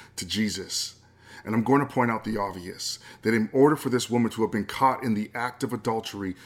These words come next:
she would have had to have been caught with a man. But for whatever reason, <clears throat> patriarchy, this man gets a pass in the story,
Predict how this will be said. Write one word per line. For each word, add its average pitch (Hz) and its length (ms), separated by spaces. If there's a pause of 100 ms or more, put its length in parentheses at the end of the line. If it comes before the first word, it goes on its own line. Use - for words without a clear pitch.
(140)
she - 160
would 110 100
have - 100
had 117 240
to 123 60
have 104 80
been 110 140
caught 110 280
with 107 80
a 98 60
man. 101 420 (300)
But 107 120
for 107 120
whatever 120 340
reason, 110 480 (220)
<clears throat> - 720
patriarchy, 101 800 (320)
this 123 200
man 107 440
gets 104 240
a 107 60
pass - 640
in 110 120
the 95 80
story, 98 560